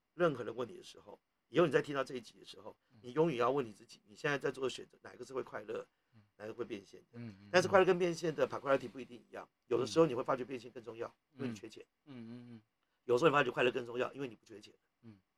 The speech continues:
Speaker 1: 唯有这两个你都有得到满足的时候，相信答案就很明确了。
Speaker 2: 嗯。
Speaker 1: 谁都没有办法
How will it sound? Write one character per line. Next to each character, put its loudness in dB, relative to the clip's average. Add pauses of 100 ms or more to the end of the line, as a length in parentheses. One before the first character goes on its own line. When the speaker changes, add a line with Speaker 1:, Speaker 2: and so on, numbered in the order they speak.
(640)
Speaker 1:
唯 4
有 6
这 0
两 2
个 -14 (1160)
你 -16
都 4
有 4
得 -6
到 0
满 -8 (120)
足 -20
的 -12
时 -14
候， -2
相 -8
信 -14
答 -18
案 -12
就 -12
很 -12
明 -20
确 -20
了。 -20 (100)
Speaker 2:
嗯。 -20
Speaker 1:
谁 -2
都 0
没 -4
有 -4
办 -4
法 -8